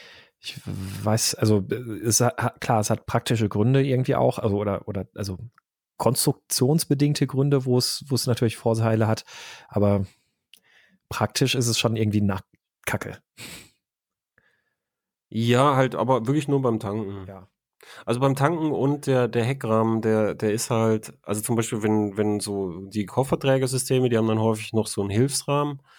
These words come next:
Speaker 2: weil, ähm, der Heckrahmen auch, der ist zwar für zwei Personen, glaub ich, also der alte war für zwei Personen zugelassen, beim neuen weiß ich's gar nicht, ähm,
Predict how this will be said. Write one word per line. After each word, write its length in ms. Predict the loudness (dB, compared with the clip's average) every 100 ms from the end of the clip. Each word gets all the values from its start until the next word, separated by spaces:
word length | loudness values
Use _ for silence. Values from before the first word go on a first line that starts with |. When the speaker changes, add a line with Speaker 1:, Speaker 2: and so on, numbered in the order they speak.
| -20 -20 _ _
Speaker 2:
weil, 640 | -4 0 2 4 2 0 -2
ähm, 520 | 0 2 2 0 -2
der 100 | -2
Heckrahmen 580 | -2 -4 -2 0 2 0
auch, 420 | 0 0 -2 -8
der 140 | -6 -4
ist 240 | -4 -6
zwar 180 | -2 -2
für 140 | -2
zwei 180 | -2 -2
Personen, 640 | 0 -4 -2 0 2 0 -4 _ _
glaub 280 | -8 -8 -8
ich, 360 | -12 -16 -20 _
also 140 | -8 -2
der 100 | 2
alte 240 | 2 2
war 120 | 2
für 100 | -2
zwei 160 | -4 -6
Personen 400 | -6 -6 -4 -4
zugelassen, 600 | -6 -8 -4 -4 -6 -12 _ -20 -20 -20 _ _ -12
beim 120 | -6
neuen 280 | 0 2 4
weiß 200 | 2 2
ich's 140 | 0
gar 200 | 2 2
nicht, 260 | 2 -2 -12 -4
ähm, 520 | 0 0 0 -4 -10